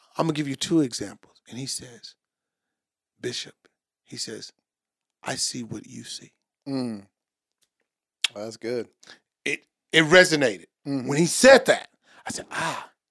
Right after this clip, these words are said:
Speaker 1: He looked at me, he says, "Listen." He says, "I see what you see." He let me know as a man.
Speaker 2: Huh.
Speaker 1: He's seeing the beauty. He's seeing the intelligence. He's seeing the spirituality.
Speaker 2: Mm-hmm.
Speaker 1: He's seeing the virtue. He's seen all of that.
Speaker 2: Right, right, right, right.
Speaker 1: Right?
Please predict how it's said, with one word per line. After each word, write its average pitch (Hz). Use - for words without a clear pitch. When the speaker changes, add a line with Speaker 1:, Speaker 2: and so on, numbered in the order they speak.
Speaker 1:
He 151
looked 139
at 117
me, 117
he 120
says, -
"Listen." -
He -
says, 120
"I 120
see 123
what -
you 175
see." -
He 294
let 196
me 269
know 165
as 160
a 151
man. 175
Speaker 2:
Huh. 151
Speaker 1:
He's 247
seeing 175
the 127
beauty. 220
He's 208
seeing 185
the 151
intelligence. 196
He's 208
seeing 185
the 156
spirituality. 190
Speaker 2:
Mm-hmm. -
Speaker 1:
He's 165
seeing 170
the 147
virtue. 185
He's -
seen 392
all 143
of -
that. -
Speaker 2:
Right, 120
right, 117
right, 117
right. 120
Speaker 1:
Right? 165